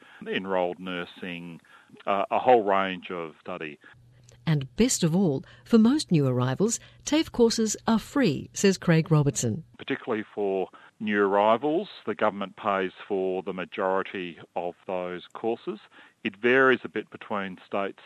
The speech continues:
Speaker 1: and territories, but generally, if the person is on some form of support from the government, there is generally no fees.
Speaker 2: The National Apprentice Employment Network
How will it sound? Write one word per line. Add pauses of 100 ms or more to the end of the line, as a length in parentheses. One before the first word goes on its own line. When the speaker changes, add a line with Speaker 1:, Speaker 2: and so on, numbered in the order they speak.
(180)
Speaker 1:
and
territories, (200)
but
generally,
if
the
person (300)
is
on
some (100)
form
of (100)
support (120)
from
the
government, (320)
there
is (120)
generally (160)
no (120)
fees. (540)
Speaker 2:
The
National
Apprentice
Employment
Network